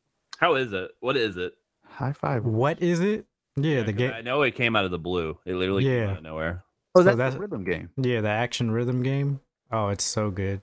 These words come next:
Speaker 3: Oh my God. They, so I'm, like, four bosses in, and they do a very good job of pacing the abilities.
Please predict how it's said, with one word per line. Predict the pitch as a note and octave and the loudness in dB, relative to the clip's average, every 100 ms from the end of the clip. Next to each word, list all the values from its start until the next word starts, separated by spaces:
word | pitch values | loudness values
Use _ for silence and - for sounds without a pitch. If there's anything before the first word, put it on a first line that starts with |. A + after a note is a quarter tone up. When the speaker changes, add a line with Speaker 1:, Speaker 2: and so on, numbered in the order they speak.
| _ _ | _ _
Speaker 3:
Oh | A2+ G#2+ | -2 0
my | F#2+ | -2
God. | F2+ F#2 F2 F2 _ _ _ _ _ _ - | -4 -6 -6 -12 _ _ _ _ _ _ -4
They, | D3 D#3+ - _ | -2 -2 -6 _
so | - C3+ | -4 0
I'm, | B2+ C#3 | 0 0
like, | C3 A2+ - | 0 -2 -2
four | C3 B2 | -2 0
bosses | B2 B2 B2 G#2+ | 0 0 0 0
in, | A2 A2+ A#2+ - _ _ _ _ _ _ _ _ _ _ _ B2 | 0 -2 -4 -8 _ _ _ _ _ _ _ _ _ _ _ -4
and | A2 G#2+ G#2 G2+ F2+ - _ _ _ _ _ _ _ | -2 0 -2 -2 -6 -10 _ _ _ _ _ _ _
they | B2 B2+ C3+ | -2 0 0
do | C#3+ C3 | 0 0
a | |
very | G2 F#2+ A2 A#2+ C3 B2+ | -2 -2 0 2 0 0
good | B2+ A2+ | 0 -2
job | G2 G#2 G2 G#2 | -2 0 0 -2
of | F#2 - | -4 -8
pacing | - A2+ G#2+ - A#2+ A#2 | -6 -4 -2 -2 -2 0
the | G#2+ | -2
abilities. | F2+ G2 G#2+ A#2+ C3 C#3+ C#3+ - | -2 -2 0 0 0 -2 -4 -10